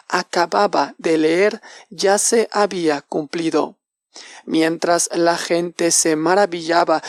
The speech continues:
y murmuraba sobre la gracia con que él hablaba, sorprendidos de que uno de en medio de ellos pudiera hablar con tal autoridad y aplomo, él interrumpió con un asombroso desafío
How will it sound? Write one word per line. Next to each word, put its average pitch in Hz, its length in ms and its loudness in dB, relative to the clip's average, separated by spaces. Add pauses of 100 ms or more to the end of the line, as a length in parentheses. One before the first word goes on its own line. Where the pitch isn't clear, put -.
(140)
y 196 140 0
murmuraba 180 840 2
sobre 165 560 0
la 165 180 2
gracia 190 540 -2
con 160 240 -4
que 165 240 -2
él 185 260 2
hablaba, 196 600 0 (280)
sorprendidos 208 1120 0
de 170 140 -2
que 170 240 0
uno 240 340 2
de 196 160 0
en 180 160 -4
medio 233 380 0
de 202 240 2
ellos 156 340 -2 (240)
pudiera 226 460 0
hablar 208 520 -2
con 185 280 -2
tal 226 260 2
autoridad 202 840 0
y 185 220 -2
aplomo, 220 600 0 (280)
él 208 340 0
interrumpió 190 1080 -2 (100)
con 185 360 -4
un 240 220 0
asombroso 220 800 0
desafío 202 760 -2